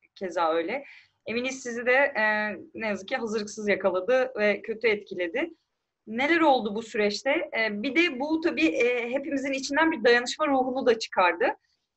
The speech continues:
Biraz da o inisiyatifleri konuşalım isterim. Hem de siz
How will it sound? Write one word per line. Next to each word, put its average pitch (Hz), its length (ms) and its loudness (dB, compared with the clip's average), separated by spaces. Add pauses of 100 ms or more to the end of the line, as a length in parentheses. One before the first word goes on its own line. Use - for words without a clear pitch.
Biraz 269 300 6
da 269 180 8
o 269 80 2
inisiyatifleri 269 840 -2
konuşalım 202 540 -6
isterim. 202 460 -6
Hem 233 200 -2
de 269 240 0
siz 233 220 -14